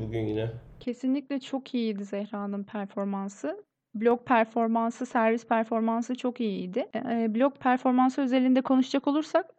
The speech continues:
Speaker 2: yedi tane blok yapmış dediğin gibi on bir, e, blok sektirmiş.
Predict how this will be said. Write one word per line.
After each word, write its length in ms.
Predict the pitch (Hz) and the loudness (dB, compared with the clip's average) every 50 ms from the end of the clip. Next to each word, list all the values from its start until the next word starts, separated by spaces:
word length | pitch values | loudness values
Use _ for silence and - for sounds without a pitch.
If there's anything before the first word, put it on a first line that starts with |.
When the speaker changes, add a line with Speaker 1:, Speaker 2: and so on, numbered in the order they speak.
| _ _ | _ _
Speaker 2:
yedi 320 | 247 240 233 240 247 254 277 | -6 -2 0 2 2 2 0
tane 320 | - 294 285 285 285 262 | 0 0 0 0 0 0
blok 240 | 254 262 277 269 - | 0 0 -2 0 0
yapmış 340 | 294 285 - 330 277 - - | 0 0 0 -4 -8 -6 -6
dediğin 260 | 285 254 277 277 277 | -4 -2 -2 -2 -2
gibi 200 | 294 285 - 311 | -2 0 0 0
on 260 | - 240 247 254 254 | 2 4 4 4 4
bir, 280 | 254 262 262 240 226 - - _ _ _ | 2 2 0 -2 -6 -10 -16 _ _ _
e, 460 | 240 233 240 240 233 233 226 220 214 208 208 | -2 0 0 0 -2 -2 -2 -4 -4 -4 0
blok 240 | 214 226 247 247 - | 2 2 2 2 -2
sektirmiş. 640 | - 285 269 - - - 294 285 302 349 - - | -4 -6 -6 -4 -6 -4 -2 -2 -2 -4 -6 -12